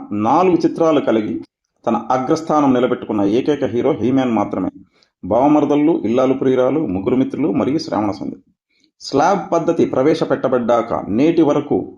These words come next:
ఒకే సంవత్సరంలో పన్నెండు చిత్రాలలో హీరోగా నటించిన ఏకైక తెలుగు అగ్ర హీరో హీమ్యాన్ మాత్రమే. ఇందులో పది చిత్రాలు ఆంధ్రప్రదేశ్లో కనీసం ఒక్క కేంద్రంలోనైనా డేట్ తిరిగి పంతొమ్మిది వందల ఎనభై నాలుగు సంవత్సరానికి రికార్డు మిస్టర్ విజయ్ మరియు దానవుడు తప్ప.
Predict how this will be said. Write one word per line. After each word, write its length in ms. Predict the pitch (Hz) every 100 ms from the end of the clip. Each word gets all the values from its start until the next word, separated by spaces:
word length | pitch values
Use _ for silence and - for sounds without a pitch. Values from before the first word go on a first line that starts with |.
| -
ఒకే 320 | 107 180 185
సంవత్సరంలో 540 | 170 165 165 147 120
పన్నెండు 460 | 95 123 160 175 156
చిత్రాలలో 520 | 151 151 175 170 165
హీరోగా 380 | 127 143 151 147
నటించిన 400 | 139 139 117 127
ఏకైక 580 | 104 110 160 170 170 160 -
తెలుగు 340 | 139 147 143 -
అగ్ర 220 | 117 117
హీరో 300 | 123 131 147 - - _
హీమ్యాన్ 400 | - 139 135 139
మాత్రమే. 400 | 110 95 - 92 - - _ _ _ -
ఇందులో 240 | 139 156 151
పది 200 | 180 151
చిత్రాలు 460 | - - 160 185
ఆంధ్రప్రదేశ్లో 600 | 110 135 135 147 139 131
కనీసం 400 | - 131 143 123
ఒక్క 240 | 110 120 160
కేంద్రంలోనైనా 840 | 160 160 160 160 143 131 147 143
డేట్ 240 | 120 139 -
తిరిగి 360 | 110 110 220 - - _ _ -
పంతొమ్మిది 360 | 143 175 175
వందల 140 | 160 127
ఎనభై 200 | 135 143
నాలుగు 200 | 143 139
సంవత్సరానికి 440 | 127 - 120 127
రికార్డు 520 | 123 104 117 87 -
మిస్టర్ 360 | 95 117 - 151
విజయ్ 280 | 139 147 170
మరియు 280 | 117 139 170
దానవుడు 460 | 107 117 135 123
తప్ప. 260 | 104 -